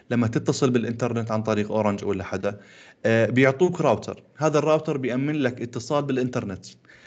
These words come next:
لما راوترك يشبك على الإنترنت، أنت بتحصل public آي بي address، آي بي address مميز إلك على شبكة الإنترنت.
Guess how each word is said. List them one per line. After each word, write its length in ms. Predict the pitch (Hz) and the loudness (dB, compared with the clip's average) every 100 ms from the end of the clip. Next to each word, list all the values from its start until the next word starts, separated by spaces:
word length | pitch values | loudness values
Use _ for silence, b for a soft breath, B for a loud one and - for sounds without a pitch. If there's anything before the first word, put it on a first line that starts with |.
| B | B
لما 200 | 120 120 | 2 6
راوترك 540 | 127 170 170 147 131 147 | 6 6 4 0 -2 -4
يشبك 360 | - 139 - | -6 -6 -2
على 120 | 120 | 0
الإنترنت، 640 | 120 127 123 120 104 110 110 - b b | 0 0 -2 -2 -2 -4 -8 -16 b b
أنت 180 | 147 147 | -6 0
بتحصل 680 | 131 123 - 143 - 156 135 - - | 2 2 -2 -4 -4 -4 -6 -12 -2
public 380 | 135 127 131 123 | -2 0 -4 -2
آي 100 | - | -2
بي 300 | 113 123 110 | 0 2 2
address، 180 | 101 - - - b b b - | 0 -8 -16 -20 b b b -4
آي 120 | 113 | -2
بي 220 | 120 139 | 0 0
address 420 | - 127 117 107 123 | 2 2 0 -2 0
مميز 400 | 127 135 123 135 | 2 4 4 4
إلك 220 | 143 139 | 0 0
على 160 | 120 | -4
شبكة 300 | 120 135 - 117 | -2 -4 -6 -4
الإنترنت. 520 | 120 - 101 92 | -2 0 -2 -2